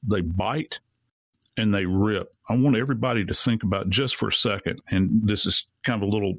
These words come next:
indwelling lesson here. Uh, you, people are familiar with the two pointy teeth that you have on the top and on the bottom.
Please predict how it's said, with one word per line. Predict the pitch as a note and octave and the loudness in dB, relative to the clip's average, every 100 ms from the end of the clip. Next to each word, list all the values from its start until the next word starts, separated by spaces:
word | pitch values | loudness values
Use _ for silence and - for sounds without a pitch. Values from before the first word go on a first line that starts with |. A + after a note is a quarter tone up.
| - | -2
indwelling | A2+ A2 A2+ G#2 F#2+ F2+ | 0 2 2 2 2 2
lesson | F#2+ G#2 - F2 | 2 0 0 0
here. | F#2+ F#2 - - - - - - - - | 0 -2 -8 -14 -12 -14 -16 -20 -16 -2
Uh, | A2 - | -2 2
you, | A#2 A2+ A#2 A#2+ A#2 | 2 2 2 0 0
people | - D#3+ A2+ | -2 0 0
are | |
familiar | - G#2 G#2 A2+ A2 F#2 | 0 2 2 2 0 0
with | F#2 | -2
the | |
two | F2+ A#2 | 0 -2
pointy | - A#2+ A2 F#2 | -2 -2 0 -2
teeth | - G#2+ G2+ - | -2 -2 -2 -4
that | A2 | -2
you | G2+ | 0
have | A2 G2 G2 | -2 -2 -2
on | F#2+ | -2
the | |
top | F2 A2 G2+ G2 | -2 -4 -4 -2
and | G2 F#2 F#2+ | 0 2 2
on | G#2 G2 | 2 2
the | F2+ | 2
bottom. | F#2+ G2+ G2+ F#2+ | 0 0 -2 -4